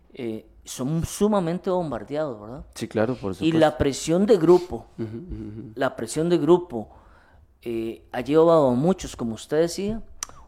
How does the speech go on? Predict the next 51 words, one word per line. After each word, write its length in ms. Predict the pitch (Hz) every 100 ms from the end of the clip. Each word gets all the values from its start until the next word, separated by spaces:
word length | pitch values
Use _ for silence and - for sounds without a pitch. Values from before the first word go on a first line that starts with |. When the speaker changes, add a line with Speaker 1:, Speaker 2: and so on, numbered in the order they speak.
| -
Speaker 1:
un 140 | 147
traguillo 440 | 160 180 175 175 160
no 100 | 165
hace 160 | -
daño, 340 | 131 139 156 127
Speaker 2:
Ujú, 180 | 123 117 110
ujú, 140 | 95
Speaker 1:
¿verdad? 220 | 95 131 170
Speaker 2:
ujú. 100 | 202 _ - -
Speaker 1:
Un 140 | 185
purillo, 460 | 202 233 240 220 151
un 120 | 151
toque 420 | - - 247 - 196
ahí, 280 | 240 247 - -
para 140 | 117
que 80 | -
usted 160 | - 180
sienta 340 | 214 214 226
lo 180 | 220 214
que... 80 | - - - - - -
y 120 | 147
comience, 380 | 139 127 151 -
y 80 | 175
por 200 | 143 131
agradar, 400 | 127 120 147 170
ellos 240 | 156 151 233
ni 140 | 262
qui-, 220 | - 165 -
ellos 240 | 139 208
ni 120 | 240 214
quieren, 460 | 170 214 160 98 - _ _
¿verdad? 320 | 110 156 185
Speaker 2:
Sí, 160 | - 143
sí, 140 | 147
sí, 60 | 147
Speaker 1:
Ni, 60 | 160
ni 60 |
Speaker 2:
porque 200 | 131 147
Speaker 1:
quieren 180 | 135 208
Speaker 2:
en, 40 | 247
en, 20 |
Speaker 1:
hacerlo. 320 | 139 226 262
Speaker 2:
en 60 | 220
la 80 | 123
mayoría 320 | 120 110 120
de 40 |
ocasiones, 300 | 135 139 175 -
porque 200 | 135 135
la, 180 | 123 139
la 240 | 117 110
conciencia 680 | 113 104 - 160 180 117